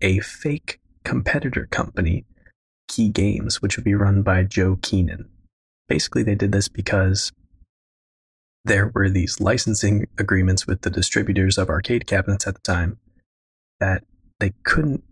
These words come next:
license the same game with all of these distributors and sell it to a wider market. But if they made almost the exact same game with Key Games as a different company without people knowing it was a direct subsidiary of Atari, then, like,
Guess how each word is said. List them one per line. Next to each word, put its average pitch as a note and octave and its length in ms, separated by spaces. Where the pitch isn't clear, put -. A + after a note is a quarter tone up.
license G#2 460
the G2 100
same G2+ 320
game G2 500
with F#2+ 280
all F#2+ 280
of F#2 100
these F#2+ 240
distributors F#2 640
and G2 120
sell F#2 260
it - 80
to G2+ 120
a F2 40
wider F2+ 300
market. F#2+ 420
But F#2+ 100
if F#2 80
they G2+ 100
made G2 180
almost G2 320
the F#2+ 80
exact F#2 500
same D#3+ 380
game F2+ 400
with - 200
Key A2 160
Games F#2 400
as - 160
a G2 60
different G#2 340
company G#2 540
without G#2 300
people G#2 240
knowing G2+ 280
it F#2+ 60
was F#2+ 120
a G2 60
direct F#2+ 340
subsidiary F#2 720
of F2 80
Atari, - 460
then, F#2 140
like, E2+ 320